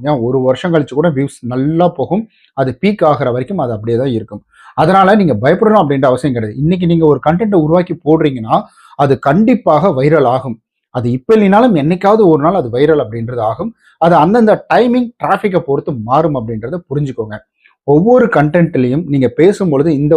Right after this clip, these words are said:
ஒரு விஷயத்தை வச்சுக்கோங்க, "இந்த வீடியோ கண்டிப்பா மில்லியன் கணக்குல அடிக்கும், அந்த, அந்த மில்லியன் கணக்கானவரை வந்துட்டு அப்ரோச் பண்றது நான் என்ன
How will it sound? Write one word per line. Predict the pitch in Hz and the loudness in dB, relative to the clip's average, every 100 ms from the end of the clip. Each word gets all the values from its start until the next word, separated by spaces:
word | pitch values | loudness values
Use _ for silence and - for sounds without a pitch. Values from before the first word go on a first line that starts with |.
| 143 | 2
ஒரு | 127 | 0
விஷயத்தை | 123 160 139 | -2 -2 -2
வச்சுக்கோங்க, | 117 - 123 113 104 _ _ _ 131 | -2 -4 -6 -6 -12 _ _ _ -4
"இந்த | 123 113 | -2 0
வீடியோ | 151 165 160 117 | 2 2 2 -2
கண்டிப்பா | 135 165 165 156 120 | -4 -2 0 -2 -4
மில்லியன் | 151 220 175 127 | -4 -4 -4 -6
கணக்குல | 143 160 117 | -4 -2 -2
அடிக்கும், | 117 127 - | -4 -8 -10
அந்த, | 127 - | -12 -8
அந்த | 127 117 | -6 -4
மில்லியன் | 143 202 254 233 | -2 0 0 0
கணக்கானவரை | 202 185 196 180 170 165 139 | -4 -4 -2 0 0 0 0
வந்துட்டு | 139 160 156 | -2 0 0
அப்ரோச் | 135 175 170 | 2 0 -2
பண்றது | 139 151 143 | -2 -4 -4
நான் | 123 | -8
என்ன | 147 | -8